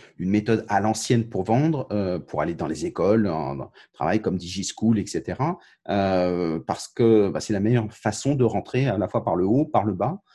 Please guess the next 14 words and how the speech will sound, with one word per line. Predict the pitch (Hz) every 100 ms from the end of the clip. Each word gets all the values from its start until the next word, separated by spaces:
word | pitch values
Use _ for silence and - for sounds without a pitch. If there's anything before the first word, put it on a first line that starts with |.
| _ -
puisqu'ils | - 80
ont | 87
eu |
la | 87
chance | 73 113 98
d'être | - -
le | -
premier, | - 110 113 110 98
euh, | 87 82 71 - - - - - - - _
premier | 95 104
diplôme, | 98 107 104 127 117 92
euh, | 67 76 71 -
complètement | 98 92 95
numérique. | 90 80 98 139